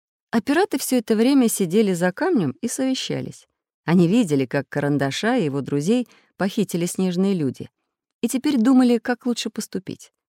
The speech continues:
"Вот так дела", — почесывая затылок, бормотал Дырка. "Ты видел, как эти мохнатые утащили из-под носа нашу добычу?"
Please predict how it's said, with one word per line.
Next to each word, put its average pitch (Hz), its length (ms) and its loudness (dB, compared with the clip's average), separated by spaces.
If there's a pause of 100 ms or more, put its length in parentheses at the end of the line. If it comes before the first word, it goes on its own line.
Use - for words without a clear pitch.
(600)
"Вот 208 280 -2
так 214 340 -2
дела", — 135 840 -2 (520)
почесывая 147 540 -4
затылок, 196 480 -4
бормотал 190 440 -2
Дырка. - 440 -8 (320)
"Ты 208 120 -2
видел, 269 320 2
как - 200 0
эти 151 280 0 (300)
мохнатые 151 640 4
утащили 160 540 2
из-под 156 300 2
носа 208 320 4
нашу 156 280 2
добычу?" 107 460 -6